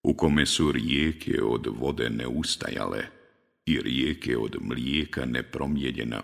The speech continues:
ukusa i rijeke od vina, prijatna onima koji piju, i rijeke od meda procijeđenog, i gdje ima voća svakovrsnog, i oprosta od Gospodara njihova.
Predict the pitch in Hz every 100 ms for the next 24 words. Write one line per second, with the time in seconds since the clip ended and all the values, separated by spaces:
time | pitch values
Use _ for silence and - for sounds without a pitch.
0 | - 80 - 60 - - - - - _
1 | _ _ _ _ _ 73 69 67 64 78
2 | - - 67 65 65 - 60 65 78 82
3 | - - - _ _ _ _ _ _ _
4 | 80 80 73 73 - 65 69 - - 69
5 | 73 69 62 62 - 69 - - 95 90
6 | - - - - _ _ _ _ - 87
7 | - 69 67 82 - 65 64 62 - 62
8 | 73 60 - - 71 - - 60 57 57
9 | 64 57 - - _ _ _ _ _ _
10 | 80 69 82 - 98 90 76 73 85 -
11 | 80 - 85 82 - 62 53 - - 58
12 | 62 - - _ _ _ _ _ _ _
13 | - 69 - 73 - - - - - 64
14 | 58 57 - 50 62 - 67 65 - 67
15 | 67 60 53 76 - - -